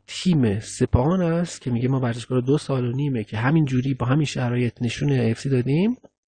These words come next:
اونا هم نگفتن جابجایی بکنید، اینا هم تا روز قبلش درخواستی اصلاً نداشتن.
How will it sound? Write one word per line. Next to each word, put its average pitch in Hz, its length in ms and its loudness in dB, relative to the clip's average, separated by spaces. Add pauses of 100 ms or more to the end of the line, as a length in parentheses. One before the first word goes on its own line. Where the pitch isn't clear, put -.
(160)
اونا 127 180 2
هم 135 140 4
نگفتن 180 360 2
جابجایی 165 360 4
بکنید، 143 440 -2 (320)
اینا 135 180 2
هم 156 60 6
تا 135 120 2
روز 131 180 0
قبلش 139 300 2
درخواستی 139 500 2
اصلاً 156 280 0
نداشتن. 131 640 -4